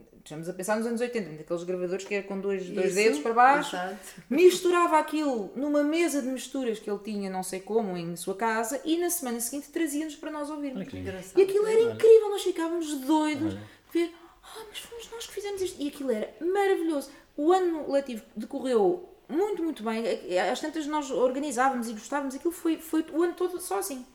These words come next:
Speaker 1: E eu, no final do ano, sabendo que no ano seguinte já não havia aquela disciplina, fui perguntar, na minha ingenuidade, ao professor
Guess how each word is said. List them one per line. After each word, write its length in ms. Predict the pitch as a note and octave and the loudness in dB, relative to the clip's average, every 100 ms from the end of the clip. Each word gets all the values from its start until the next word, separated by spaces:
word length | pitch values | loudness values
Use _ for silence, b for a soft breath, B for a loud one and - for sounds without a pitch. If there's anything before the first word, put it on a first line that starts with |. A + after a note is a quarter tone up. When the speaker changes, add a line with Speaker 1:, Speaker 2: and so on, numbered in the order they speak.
| b b b b b b - | b b b b b b 2
Speaker 1:
E 240 | E4+ E4+ | 8 8
eu, 180 | G3+ D#3+ | 8 4
no 120 | E3+ | -4
final 340 | - B3 E3 | -6 -4 -2
do 140 | F3+ G3+ | 0 0
ano, 260 | F#3 G#3+ D4 - _ _ _ _ - - | 0 -2 -10 -20 _ _ _ _ -20 -10
sabendo 400 | - G3 A3 G3+ | -4 -2 -2 -4
que 80 | |
no 80 | F#3 | -8
ano 100 | F3+ | -8
seguinte 280 | F3 A#3 G#3 | -6 -4 -4
já 100 | E3+ | -4
não 120 | D#3+ | -4
havia 280 | D#3 E3+ E3 | -8 -4 -6
aquela 480 | D#3 F3 E3+ E3+ E3 - _ - - | -4 -6 -4 -6 -8 -14 _ -20 -16
disciplina, 400 | G3+ B3+ E4 G4 b b b b | -12 -6 -6 -6 b b b b
fui 240 | - - G4+ | -6 2 4
perguntar, 680 | F#4 E4 E4+ D4+ C#4 C#4+ D4+ | 4 -2 -2 0 0 0 -4
na 100 | A3 | -4
minha 200 | A3+ A3+ | -2 -2
ingenuidade, 460 | G#3+ B3 A3+ A#3 | -4 -4 -2 -2
ao 80 | B3 | -4
professor 400 | A#3+ - C4 B3+ | -8 -10 -4 -2